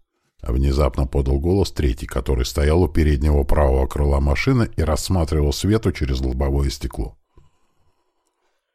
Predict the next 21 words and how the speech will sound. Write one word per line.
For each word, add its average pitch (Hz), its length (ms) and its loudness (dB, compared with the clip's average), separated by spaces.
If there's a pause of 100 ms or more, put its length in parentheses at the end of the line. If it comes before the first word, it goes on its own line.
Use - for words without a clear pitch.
(320)
«Для 76 220 -2
тебя 123 380 2
она 117 200 4
девушка», — 65 760 -2
ответил - 500 -4
я 60 140 -2
ему. 58 200 -2
«Телками 107 500 2
будешь 90 340 -2
своих 87 320 2
подружек 57 500 -4
называть». 58 520 -4 (2250)
У 87 100 -2
того 95 320 4
мгновенно 104 680 4
исчезла 85 420 2
с - 100 -2
лица 87 320 2
его 82 200 4
наглая 76 420 0
ухмылка. 67 720 -4